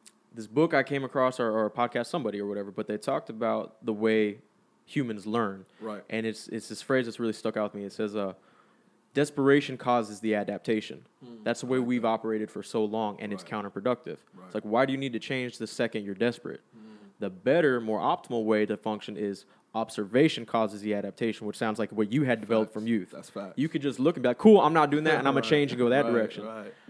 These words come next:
Speaker 1: I didn't have, I, that's a recent development for me that I can be completely transparent about. It's
Speaker 2: That's
Speaker 1: like,
Speaker 2: what's
Speaker 1: now
Speaker 2: up.
Speaker 1: I can observe and be like, "Nope,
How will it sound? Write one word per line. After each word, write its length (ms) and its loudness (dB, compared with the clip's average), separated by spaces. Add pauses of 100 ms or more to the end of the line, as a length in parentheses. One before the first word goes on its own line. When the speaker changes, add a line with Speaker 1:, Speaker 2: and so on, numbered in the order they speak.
(140)
Speaker 1:
I 400 4 (760)
didn't 340 2
have, 640 4 (100)
I, 140 -4
that's 260 0
a 60 -2
recent 340 -4
development 540 -2
for 80 -10
me 300 -6
that 80 0
I 100 0
can 140 -10
be 120 -4
completely 320 -6
transparent 420 -10
about. 100 -10
It's 80 -12
Speaker 2:
That's 80 -8
Speaker 1:
like, 120 -10
Speaker 2:
what's 60 0
Speaker 1:
now 100 -2
Speaker 2:
up. 60 -6
Speaker 1:
I 80 -2
can 140 -10
observe 360 -2
and 80 -10
be 60 -6
like, 140 -8
"Nope, 220 -4